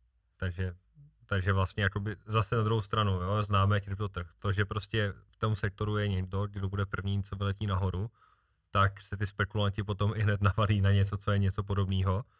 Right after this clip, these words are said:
a řeknou si, Hele, tak tady to má plásnu deset tisíc, eh, uživatelů a celková hodnota toho projektu podle, eh, fully diluted valuation, což znamená vlastně,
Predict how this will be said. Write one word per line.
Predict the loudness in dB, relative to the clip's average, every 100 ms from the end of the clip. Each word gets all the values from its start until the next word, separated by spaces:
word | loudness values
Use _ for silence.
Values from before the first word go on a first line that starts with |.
| _ _ -6
a |
řeknou | -4 -2 -2
si, | -2 -2 2
Hele, | 2 2
tak | 0 -4 -8 _ _ -2
tady | 0 2
to | 4
má | 4 4
plásnu | 2 0 0
deset | -2 -2 -4
tisíc, | -6 -4 -6 -6
eh, | -6 -4 -2
uživatelů | 2 4 2 2 0 -2 -4 _ _ _ _ -2
a | 2 4 2 0 -4 -12
celková | -6 -2 2 6
hodnota | 6 6 2
toho | 2 4 4
projektu | 2 0 0 -4 -6
podle, | -2 0 2 2 0
eh, | -2 -2 0 0 -2 -2 -4 -8
fully | -6 -2 0
diluted | 0 0 -2 -2 -4
valuation, | -4 -4 -2 0 -2 -2
což | -2 0
znamená | 2 2 2 2
vlastně, | 0 -4 -4 -4